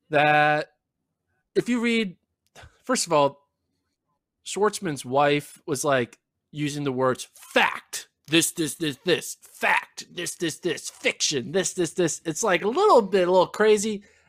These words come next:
And basically, it definitely read that at least Schwartz's wife is,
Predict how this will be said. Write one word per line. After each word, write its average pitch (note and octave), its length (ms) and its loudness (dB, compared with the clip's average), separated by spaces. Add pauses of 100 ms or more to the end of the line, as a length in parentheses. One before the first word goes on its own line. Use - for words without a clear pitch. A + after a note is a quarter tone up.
And G3+ 220 -2
basically, G3+ 680 2 (480)
it G#3 160 0
definitely C#4+ 640 0 (300)
read D#3 720 4
that D3+ 580 2 (1700)
at F#3 140 0
least B3 400 0 (260)
Schwartz's F3 560 0
wife C#3+ 540 2 (1300)
is, D3+ 420 -2